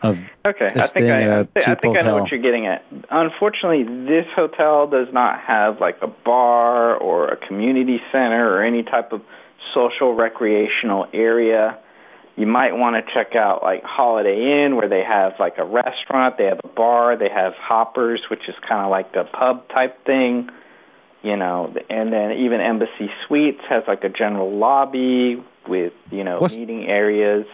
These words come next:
Speaker 2: and, you know, there are different hotels that have general common areas where you can gather in groups and socialize, but unfortunately this hotel is, is not really set up like that.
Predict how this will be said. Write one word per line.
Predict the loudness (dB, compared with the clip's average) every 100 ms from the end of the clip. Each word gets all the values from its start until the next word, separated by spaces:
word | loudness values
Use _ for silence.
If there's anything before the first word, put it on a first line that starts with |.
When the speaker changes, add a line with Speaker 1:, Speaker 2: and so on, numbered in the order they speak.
| -14
Speaker 2:
and, | -12 -14 -18 -20 -20 -10 0
you | 2
know, | 2
there | 2
are | 2
different | 0 2
hotels | 0 0 2 2 4 2
that | 0 0
have | 2 2 2 0 -6 -2
general | 0 2 2 0
common | 0 0 0 -4 -2
areas | 0 2 2 0
where | 0
you | 0 -2
can | -4 -8 -2
gather | 2 2 2 2 2
in | -2 -6 -18 -20 -20 _ -4
groups | 0 0 -2 -6
and | -6 -4
socialize, | 0 0 0 0 0 -2 -6 -12 -6
but | -2 -2
unfortunately | -2 -2 -4 0 -2
this | 0 0 0
hotel | -4 -2 -2 -2
is, | -2 -6
is | -6 -8 -2
not | -2 0
really | -4 -6 -6 -4
set | -2
up | -2 -2
like | -6 -4
that. | -8 -8